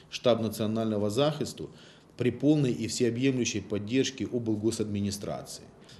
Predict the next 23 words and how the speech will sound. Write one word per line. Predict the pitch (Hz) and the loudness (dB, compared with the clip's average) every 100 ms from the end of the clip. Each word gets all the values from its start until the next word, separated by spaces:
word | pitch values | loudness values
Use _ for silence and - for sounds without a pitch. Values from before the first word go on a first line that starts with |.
| - | -10
Сейчас | - 117 175 170 175 | -2 4 6 6 4
очень | 156 156 139 | 4 4 2
много | 139 156 127 | 4 4 4
помогает | - 117 120 117 143 135 - | 4 2 4 8 10 10 6
не | |
только | 120 160 160 123 | 2 2 6 4
общественность, | - 113 - 92 - | 4 -2 -2 -6 -2
просто | 135 139 131 | 2 2 2
граждане | 113 123 120 - 90 87 | 4 4 4 2 -6 -6
города, | 90 139 139 104 | 4 6 6 2
то | 98 | -2
есть | 98 107 | -2 0
они | 113 | 0
отдают | 117 113 110 | 0 2 0
свои | - 101 | 0 -4
пустующие | 104 - 113 101 - | -4 -2 0 0 0
квартиры, | 98 104 95 151 151 131 | -2 -2 -2 2 4 4
отдают | - 98 104 110 107 | 2 -2 0 0 0
какие-то | 101 107 104 | -6 -4 -6
пустующие | 90 107 - 107 101 104 | -6 -6 -2 0 0 -2
дома, | 98 104 139 143 | -2 0 0 0
то | - 107 | 0 0
есть | 98 - | 0 -4